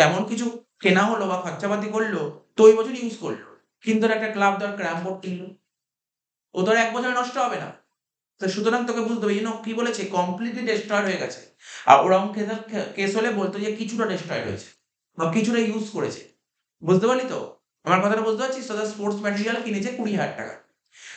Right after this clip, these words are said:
বললো যে পনেরো হাজার টাকা ইউজ করে ফেলেছে। তাহলে ইউজ করেনি কত? পাঁচ হাজার টাকা। সেক্ষেত্রে ওই পাঁচ হাজার টাকাটা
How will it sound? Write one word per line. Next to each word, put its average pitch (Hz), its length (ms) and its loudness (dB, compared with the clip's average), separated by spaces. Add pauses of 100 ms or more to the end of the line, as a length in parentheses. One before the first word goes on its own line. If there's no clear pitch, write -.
(140)
বললো 233 200 10 (100)
যে 214 80 0 (460)
পনেরো 214 360 8
হাজার 208 180 -2
টাকা 233 120 -6 (100)
ইউজ 196 160 -8 (100)
করে 180 200 -6
ফেলেছে। - 300 -10 (540)
তাহলে 185 140 4 (100)
ইউজ 226 160 -2 (100)
করেনি 220 300 2
কত? 214 120 -6 (200)
পাঁচ 180 160 0
হাজার 220 220 -2
টাকা। 254 160 -6 (380)
সেক্ষেত্রে 214 380 4
ওই - 40 -4 (100)
পাঁচ 202 200 4
হাজার 277 240 -2
টাকাটা 240 200 -2